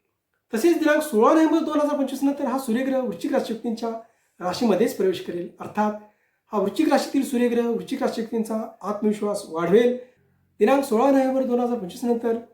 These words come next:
हा सूर्यग्रह वृश्चिक राशीच्या व्यक्तींच्या आरोग्यामध्ये सुधारणा घडवून आणेल. दिनांक सोळा नोव्हेंबर दोन हजार पंचवीस नंतर हा सूर्यग्रह वृश्चिक राशीच्या व्यक्तींना नोकरी व्यवसायामध्ये त्रास,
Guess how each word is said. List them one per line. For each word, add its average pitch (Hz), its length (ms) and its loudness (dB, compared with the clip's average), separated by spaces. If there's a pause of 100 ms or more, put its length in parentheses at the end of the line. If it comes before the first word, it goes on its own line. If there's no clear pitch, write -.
(360)
हा 226 100 -2
सूर्यग्रह 240 480 2
वृश्चिक 233 280 -4
राशीच्या 233 220 -2
व्यक्तींच्या 226 340 -4
आरोग्यामध्ये 220 800 0
सुधारणा 226 380 -2
घडवून 208 420 0
आणेल. 202 260 4 (480)
दिनांक 302 300 2
सोळा 277 260 4
नोव्हेंबर 311 280 2
दोन 269 200 -2
हजार 269 200 -2
पंचवीस 240 340 -8
नंतर 247 320 -4 (540)
हा 247 80 0
सूर्यग्रह 247 420 2
वृश्चिक 240 340 -2
राशीच्या 233 200 -2
व्यक्तींना 240 280 -4
नोकरी 190 420 -4
व्यवसायामध्ये 214 720 0 (720)
त्रास, 240 240 2